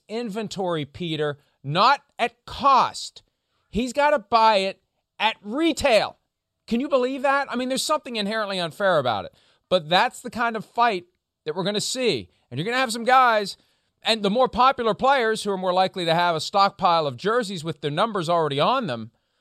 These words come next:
those are the guys who are gonna be at a more difficult spot when they're trying to, trying to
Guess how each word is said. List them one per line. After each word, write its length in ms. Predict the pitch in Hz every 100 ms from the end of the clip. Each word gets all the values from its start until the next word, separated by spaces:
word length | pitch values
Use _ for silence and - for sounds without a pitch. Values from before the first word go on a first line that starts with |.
| _ -
those 240 | 180 262
are 60 | 262
the 80 |
guys 320 | 180 165 180 180
who 60 |
are 40 | 185
gonna 200 | 170 165
be 320 | 175 180 185 _ _ _ _ _ 170
at 100 | 170
a 40 |
more 480 | 170 170 170 170 170 _ _ _ _ _ _ _ 139 151
difficult 500 | 196 220 170 170 -
spot 520 | - 214 247 202 - _ _
when 200 | - 160
they're 280 | 160 165 175
trying 420 | 170 - 151 160
to, 200 | 165 175 170 _ _ _ _ _ _ _
trying 240 | - 170 170
to 160 | 170